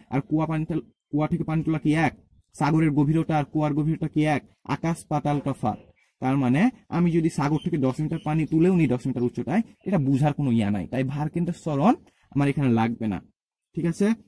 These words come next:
শুধু দশ মিটার লাগবে। আবার যদি গড় সরণ উল্লেখ থাকে বা গড় উচ্চতা উল্লেখ থাকে, সেখানেও কিন্তু আমার ভার কেন্দ্রের সরণটাই দেওয়া থাকবে। গড় সরণ মানেই ভার কেন্দ্রের সরণ। তাহলে এখানে আমার এক সেকেন্ডে কাজ কত? দুই হাজার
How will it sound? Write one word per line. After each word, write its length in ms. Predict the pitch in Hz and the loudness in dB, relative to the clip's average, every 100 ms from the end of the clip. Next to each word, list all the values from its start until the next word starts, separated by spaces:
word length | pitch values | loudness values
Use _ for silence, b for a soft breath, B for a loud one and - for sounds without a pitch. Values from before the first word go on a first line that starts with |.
| - 143 | -12 -4
শুধু 160 | 147 | -2
দশ 280 | 143 135 127 | 0 -2 -2
মিটার 240 | 131 131 131 | -4 -2 -2
লাগবে। 960 | 101 - _ - - - - 123 120 - - | -4 -6 _ -20 -18 -18 -10 0 0 0 -2
আবার 200 | 123 143 | 0 2
যদি 120 | 147 | 2
গড় 240 | 127 135 139 | 2 2 2
সরণ 320 | - 165 170 - - | 0 0 0 -2 -2
উল্লেখ 220 | 160 170 - | 0 0 -2
থাকে 180 | 165 | -4
বা 100 | 151 | -2
গড় 220 | 135 135 143 | 0 2 0
উচ্চতা 280 | - 156 147 | -2 -4 0
উল্লেখ 220 | 160 170 | 0 0
থাকে, 240 | 165 208 220 B B | -2 -2 -4 B B
সেখানেও 400 | 156 170 160 151 | -4 0 0 0
কিন্তু 240 | 151 147 | -2 -2
আমার 140 | 147 135 | -2 -2
ভার 220 | 143 139 | -4 -4
কেন্দ্রের 320 | 143 147 143 | -4 -4 -4
সরণটাই 380 | 147 143 135 170 | -2 -2 0 0
দেওয়া 180 | 151 120 | 2 0
থাকবে। 360 | 123 107 - - _ _ 110 | -2 -4 -6 -12 _ _ -4
গড় 180 | 127 - | -4 -4
সরণ 180 | 139 147 | -4 -2
মানেই 280 | 151 180 277 - b - | 0 2 2 0 b -10
ভার 180 | 147 139 - _ - | -6 -4 -6 _ -6
কেন্দ্রের 240 | 123 113 117 | -2 -2 -2
সরণ। 200 | 101 101 - _ _ _ _ _ | -4 -6 -12 _ _ _ _ _
তাহলে 340 | 127 143 147 123 - - | -4 0 2 0 -4 -4
এখানে 360 | 156 156 202 165 | -2 0 2 2
আমার 160 | 135 139 151 | 2 0 0
এক 200 | 151 - | -2 -2
সেকেন্ডে 320 | 196 190 185 | 0 2 0
কাজ 260 | 185 175 190 | 0 -2 -2
কত? 180 | 190 226 - _ - | -2 -2 -6 _ -4
দুই 200 | 143 165 | 2 4
হাজার 340 | 143 110 98 | 4 0 -2